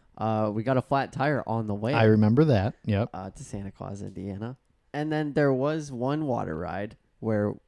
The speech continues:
Speaker 1: giant wetsuit man
Speaker 2: Mm-hmm.
Speaker 1: sat directly behind me.
Speaker 2: So here's, uh, what, what, what would we call it here? Fifteen-year-old Tommy sitting in a stranger's lap in, uh,
Speaker 1: <laughs> Yeah, I guess it would be around fifteen or sixteen.
Speaker 2: Yeah.
Speaker 1: Yeah.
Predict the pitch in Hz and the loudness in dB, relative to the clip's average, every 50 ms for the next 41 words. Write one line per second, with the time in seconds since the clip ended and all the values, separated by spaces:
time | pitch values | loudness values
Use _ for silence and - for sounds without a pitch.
0 | - 123 110 - 127 117 123 120 110 98 - 107 117 127 - - - - 117 107 | -16 -14 -6 -4 -2 -2 0 -2 -2 -4 -2 -2 -2 -2 -4 -8 -8 -4 -4 -4
1 | - - 101 98 95 95 101 104 107 110 110 _ _ - 131 107 120 131 127 117 | -4 -6 -10 -12 -10 -10 -10 -12 -12 -14 -18 _ _ -8 -6 -4 -4 -2 -2 -2
2 | 104 - - 120 - 117 107 101 104 113 117 123 - - 127 127 110 - 117 101 | -4 -4 -8 -8 -6 -6 -4 -4 -4 -4 -4 -6 -6 -6 -6 -6 -4 -4 -8 -10
3 | - - 127 131 139 135 117 101 - - - - - 101 - - 135 127 120 117 | -10 -10 -10 -8 -6 -6 -8 -8 -10 -14 -12 -12 -12 -10 -2 0 2 2 4 4
4 | 139 143 143 135 131 - 139 127 117 113 110 110 - - - - - - - - | 4 4 4 2 0 0 2 2 4 4 2 0 -4 -10 -20 -20 -20 -18 -14 -8
5 | 117 131 - - 135 135 135 139 - 127 135 139 123 117 131 123 120 110 - 135 | -8 -8 -6 -2 0 2 2 2 2 0 0 0 0 0 0 0 0 -2 -2 -2
6 | 127 120 110 - 107 113 117 110 104 104 - _ - 135 - - - 143 131 131 | -2 -2 -2 -2 -2 -2 0 0 -2 -2 -6 _ -4 -4 -4 -2 -2 -2 0 0
7 | 127 127 127 123 120 - 123 120 123 123 127 123 - - 127 120 120 123 120 117 | 0 0 0 0 0 -2 -2 -2 0 -2 -2 -4 -2 -4 -2 -2 -2 0 0 0
8 | 113 110 - - 127 123 123 120 123 117 117 117 117 120 127 131 - - - - | 0 -2 -2 0 0 0 0 0 0 -2 -2 -4 -4 -4 -4 -6 -6 -10 -10 -6
9 | 120 120 117 117 113 110 110 110 113 - _ - 135 - - 147 143 _ _ - | -4 -4 -2 -2 -2 -2 -2 -2 -2 -6 _ -18 -20 -18 -18 -18 -18 _ _ -18
10 | 131 - _ _ - - - _ _ _ _ _ _ _ _ _ - _ - - | -18 -18 _ _ -16 -16 -16 _ _ _ _ _ _ _ _ _ -20 _ -16 -16
11 | _ - - - - - - 107 110 123 127 113 - 131 131 - - - - 104 | _ 2 4 6 8 8 8 8 4 2 0 0 0 -2 -2 -2 -4 -8 -6 -4
12 | 127 135 123 107 113 107 101 98 104 101 101 104 - - 120 107 - - - 113 | -6 -6 -4 -4 -4 -4 -4 -4 -4 -6 -6 -8 -6 -6 -6 -6 -6 -6 -6 -6
13 | 110 107 110 107 - - 120 117 - - 131 143 147 131 117 107 110 110 101 | -4 -4 -4 -6 -8 -10 -12 -10 -4 0 2 4 4 4 4 2 0 -8 -10